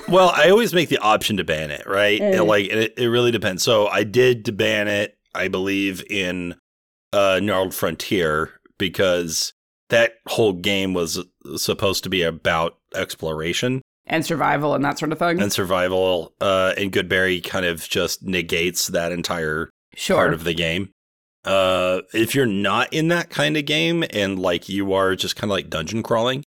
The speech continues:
Speaker 2: uh, or something else, it's fine, right? It's, it's good. And, uh,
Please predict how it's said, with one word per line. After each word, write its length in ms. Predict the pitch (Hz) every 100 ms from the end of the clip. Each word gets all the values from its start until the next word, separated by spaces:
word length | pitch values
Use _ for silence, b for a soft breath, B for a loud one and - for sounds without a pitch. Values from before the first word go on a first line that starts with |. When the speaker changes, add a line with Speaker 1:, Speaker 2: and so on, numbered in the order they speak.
| _ _ _ _
Speaker 2:
uh, 600 | 95 92 90 87 85 85 85
or 220 | - 95
something 240 | 90 87 87
else, 180 | 101 -
it's 140 | 139 -
fine, 360 | 85 65 76 _ _ _ -
right? 280 | 101 104 -
It's, 260 | 117 - -
it's 180 | 131 -
good. 300 | - 82 - _ _ _ _
And, 360 | 104 101 101 92
uh, 480 | 95 98 95 92